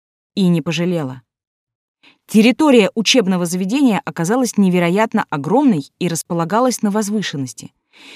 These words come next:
Несколько учебных и жилых корпусов, объединённых арками и переходами, очень сильно напоминали жутковатый средневековый замок из тёмно-серого камня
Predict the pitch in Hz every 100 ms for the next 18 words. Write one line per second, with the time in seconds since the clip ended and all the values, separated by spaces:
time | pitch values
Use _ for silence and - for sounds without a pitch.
0 | - - 226 349 320 262 240 208 - 262
1 | 277 302 - 208 180 226 - 247 - 294
2 | - 175 - _ - - 170 180 165 190
3 | 196 175 - - 185 190 214 214 202 190
4 | 160 - 285 262 208 - 285 330 - 240
5 | - 285 262 226 190 196 240 269 202 190
6 | 185 180 285 220 - 175 185 190 196 277
7 | 294 226 240 147 117 - - 139 156 -
8 | 180 170 - 180 156 143 - 240 262 170